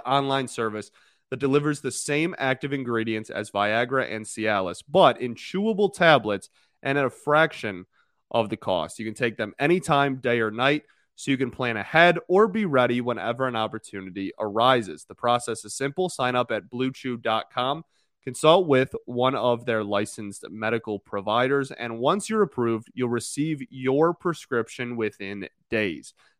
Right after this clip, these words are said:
The best part? It's all done online, so no visits to the doctor's office, no awkward conversations, no waiting in line at the pharmacy.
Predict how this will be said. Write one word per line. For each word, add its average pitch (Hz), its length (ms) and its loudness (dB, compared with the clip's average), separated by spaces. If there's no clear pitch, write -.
The 123 40 -2
best 139 300 4
part? 180 260 8
It's - 100 -2
all 175 140 8
done 175 200 4
online, 170 460 2
so - 100 -12
no 123 220 2
visits 139 380 -2
to 123 100 -8
the 107 60 -4
doctor's 160 500 4
office, 170 500 2
no 127 200 2
awkward 127 500 0
conversations, 143 960 -2
no 151 220 8
waiting 196 360 6
in 175 100 2
line 127 240 0
at 117 100 -6
the 113 60 -10
pharmacy. 104 580 -8